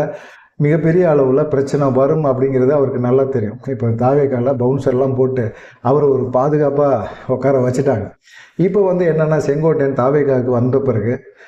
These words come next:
ஒரு வலுவான ஒரு இயக்கமா மாறுறதுக்கான வாய்ப்புகள் இருக்கு. ஏன்னா இரண்டாம் கட்ட தலைவர்கள் தெரிஞ்ச முகங்கள் எதுவுமே பெருசா இல்ல. அது இல்லாம ஒரு கட்சியில கிட்டத்தட்ட ஐம்பது வருஷத்துக்கு மேல பணியாற்றினவர் எல்லாமே அவருக்கு,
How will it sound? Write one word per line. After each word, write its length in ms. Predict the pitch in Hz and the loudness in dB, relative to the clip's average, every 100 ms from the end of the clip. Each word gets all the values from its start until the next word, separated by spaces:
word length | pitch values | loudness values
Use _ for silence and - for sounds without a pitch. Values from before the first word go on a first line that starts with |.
| _ - | _ -2
ஒரு 140 | 170 | 0
வலுவான 440 | 147 156 165 151 151 151 | 2 2 2 2 0 0
ஒரு 140 | 135 | 2
இயக்கமா 380 | 127 135 135 131 127 | 2 0 0 0 0
மாறுறதுக்கான 680 | 120 143 139 120 120 117 120 | 2 2 2 0 -2 -2 0
வாய்ப்புகள் 400 | 113 120 123 117 | 0 0 0 0
இருக்கு. 220 | 113 113 | 0 0
ஏன்னா 200 | 104 127 139 | 0 0 0
இரண்டாம் 340 | 123 139 160 | 0 0 0
கட்ட 160 | 160 139 | 0 0
தலைவர்கள் 440 | 131 127 120 143 | 0 0 0 0
தெரிஞ்ச 520 | 139 135 156 151 127 120 | 2 0 0 -2 -2 -2
முகங்கள் 460 | 117 117 135 127 113 | 0 0 2 2 0
எதுவுமே 360 | 110 120 135 139 | 0 0 0 0
பெருசா 340 | 127 123 131 110 | 0 0 0 0
இல்ல. 220 | 120 127 117 - - - _ | 0 0 -2 -8 -18 -20 _
அது 140 | 127 160 | -2 0
இல்லாம 260 | 156 160 | 2 2
ஒரு 120 | 151 | 2
கட்சியில 460 | 135 127 151 139 123 131 135 - - | 2 0 0 0 2 0 -2 -10 -8
கிட்டத்தட்ட 420 | 123 113 120 131 | -2 0 0 2
ஐம்பது 320 | 131 127 127 123 | 0 0 0 0
வருஷத்துக்கு 460 | 117 151 143 135 | 0 -2 0 0
மேல 300 | 127 131 131 127 131 - - - _ - | 2 2 2 2 0 -6 -14 -18 _ -2
பணியாற்றினவர் 720 | 127 151 139 127 123 117 123 131 - - - | 0 2 0 0 0 2 2 0 -4 -10 -2
எல்லாமே 400 | 120 147 151 156 147 135 127 127 | 0 2 0 0 0 0 0 0
அவருக்கு, 420 | 117 120 120 123 | 2 0 0 0